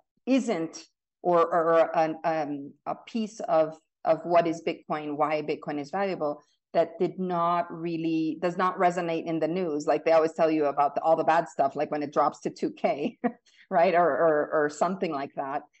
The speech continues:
But they don't tell you about the fact that it is anti-inflationary and that they, there is no possibility to print more, which is the difference with other cryptocurrencies. You can print more. And I think that's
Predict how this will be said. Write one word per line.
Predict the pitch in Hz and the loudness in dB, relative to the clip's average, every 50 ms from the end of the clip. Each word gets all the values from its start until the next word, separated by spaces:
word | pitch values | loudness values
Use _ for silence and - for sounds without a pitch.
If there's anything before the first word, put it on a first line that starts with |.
| _ - | _ 0
But | - 170 170 - | 2 2 2 2
they | 160 165 | 2 2
don't | 170 170 175 170 - | 2 2 0 -2 -6
tell | - - 165 139 143 | -6 -4 -4 -2 -2
you | 147 139 139 135 131 - | -2 -4 -4 -6 -6 -4
about | 160 147 147 147 143 143 143 - | -4 -2 0 0 0 -2 -4 -4
the | 151 | -6
fact | 151 - 143 139 - _ | -4 -4 -6 -6 -6 _
that | - 147 147 147 | -4 -4 -4 -2
it | - 151 147 147 | -4 -6 -4 -4
is | 139 139 143 143 - - | -4 -4 -6 -8 -10 -8
anti-inflationary | 156 147 147 147 160 143 139 139 135 - - 143 143 143 - - 151 135 135 135 131 139 - _ - - _ - | -8 -6 -6 -4 -6 -6 -6 -8 -12 -10 -8 -8 -8 -8 -8 -8 -8 -8 -8 -8 -10 -12 -14 _ -20 -20 _ -8
and | 156 170 | -6 -4
that | 170 170 160 | -2 -2 -2
they, | 170 160 156 156 151 156 | 0 -2 -2 -2 -6 -4
there | 160 151 156 156 | 0 2 4 4
is | 160 180 208 190 | 4 4 2 2
no | 190 190 170 | 0 -2 -2
possibility | 160 - 151 151 - 160 147 - 147 143 147 147 147 139 143 139 - - | 0 0 0 0 -2 -4 -4 -4 -2 -2 -2 -2 -2 -4 -6 -8 -10 -8
to | - 175 160 156 151 147 - - _ | -4 -4 -2 -2 -4 -6 -8 -10 _
print | - 214 190 170 - - | -4 -4 -4 -4 -8 -10
more, | - 160 170 170 156 139 107 113 123 - - _ _ _ _ _ | -8 -6 -4 -4 -2 -2 -4 -4 -6 -10 -14 _ _ _ _ _
which | - 202 190 190 214 | 0 0 2 4 4
is | 208 220 196 | 4 4 4
the | - 202 | 0 -2
difference | - 185 180 - 165 160 160 | 0 -2 -2 -2 -4 -4 -4
with | - 170 151 160 | -4 -2 0 2
other | 143 151 151 | 2 2 0
cryptocurrencies. | - - 151 - - 151 - 156 135 - - - - - 113 117 - - - - | -2 -2 -4 -4 -6 -8 -6 -6 -6 -6 -8 -12 -12 -12 -12 -12 -14 -18 -14 -8
You | - 196 233 226 | -4 -2 -2 -2
can | 233 - 233 220 220 226 226 226 214 | -2 0 0 0 2 2 0 -2 -2
print | 220 - 214 180 156 156 151 - - - | -4 -4 -6 -6 -6 -8 -12 -12 -12 -8
more. | 165 151 120 92 - - - - _ _ _ _ _ _ _ - | -6 -4 -4 -4 -6 -8 -12 -16 _ _ _ _ _ _ _ -14
And | - - 160 160 160 | -8 -6 -4 -2 -2
I | 165 | -2
think | 165 - 202 196 - | -2 -4 -2 0 2
that's | 165 165 - | 0 0 0